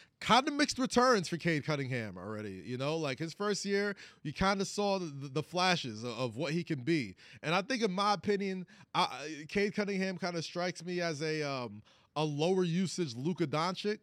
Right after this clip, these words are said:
right? Like, I think, you know, he doesn't rebound as well as Luka, but I think just his size, six-foot-six, being able to, um, you know, uh,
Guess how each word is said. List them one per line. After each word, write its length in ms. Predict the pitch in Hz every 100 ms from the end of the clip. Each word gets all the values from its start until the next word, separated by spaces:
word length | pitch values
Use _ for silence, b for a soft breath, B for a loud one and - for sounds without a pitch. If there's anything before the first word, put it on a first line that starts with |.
| _ -
right? 400 | 135 185 202 143
Like, 380 | 151 143 135 - B B
I 80 | 151
think, 400 | 214 202 - 156
you 100 | 185
know, 140 | 165
he 80 | 202
doesn't 260 | 220 190
rebound 540 | 175 220 196 180 170 151
as 180 | 147 135
well 240 | 151 143
as 100 | 113
Luka, 420 | 139 131 113 104 - B B 123
but 180 | 160
I 120 | 139 165
think 280 | 214 214
just 200 | 170 196
his 120 | 175 -
size, 480 | 170 156 160 156
six-foot-six, 840 | - 170 - 170 - - 156 147 - B B 120
being 260 | 156 170 165
able 240 | 165 160
to, 340 | 143 170 160 151
um, 320 | 143 135 113
you 80 | 151
know, 380 | 143 123 113 98
uh, 60 | -